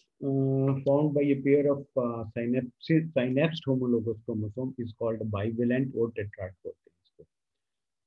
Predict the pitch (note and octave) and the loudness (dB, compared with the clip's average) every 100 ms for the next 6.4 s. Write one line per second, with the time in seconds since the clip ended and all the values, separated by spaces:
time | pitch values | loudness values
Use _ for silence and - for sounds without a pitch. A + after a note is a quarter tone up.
0 | _ _ _ _ _ _ _ A#2+ D3+ F3+ | _ _ _ _ _ _ _ 2 4 6
1 | G#3+ G#3+ G3+ F#3 - F#3 D#3+ G#3+ G#3+ D3+ | 4 4 2 0 2 2 2 4 4 6
2 | B2+ G#2 A#2+ C3+ F#3+ - D#3 D#3 F3+ E3+ | 4 2 0 0 -4 0 0 2 0 0
3 | D#3+ D#3+ D#3 C#3+ D#3+ B2+ A2 C#3 D#3 D#3 | 0 0 0 4 4 4 4 6 8 6
4 | A2 B2 C3 B2 A2+ G#2+ B2 - A#2+ G#2+ | 6 4 4 4 2 0 -2 -4 -6 -4
5 | G#2+ G#2+ A#2 D#3 D#3+ - G#2+ A2 - A#2+ | -4 -4 -2 0 -2 -4 -4 -4 -6 -10
6 | G2+ - F#2 F2+ | -10 -10 -10 -10